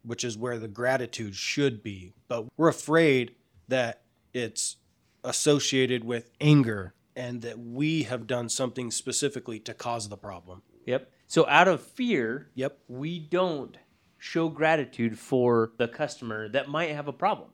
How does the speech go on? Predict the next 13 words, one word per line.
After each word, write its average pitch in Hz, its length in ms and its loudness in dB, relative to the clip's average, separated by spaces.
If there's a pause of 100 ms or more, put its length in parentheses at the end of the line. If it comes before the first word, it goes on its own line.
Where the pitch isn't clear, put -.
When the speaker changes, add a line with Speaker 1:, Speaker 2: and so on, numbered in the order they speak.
Speaker 1:
Yeah. 127 180 -6
Speaker 2:
that 135 100 -4
might 147 200 0
have 151 180 -6
an 160 80 -4
issue, 175 260 -8 (220)
that 160 180 2
might 170 340 -4
not 170 300 -4
be 151 380 -4
the 123 100 -6
perfect 131 420 -6
customer. - 380 -4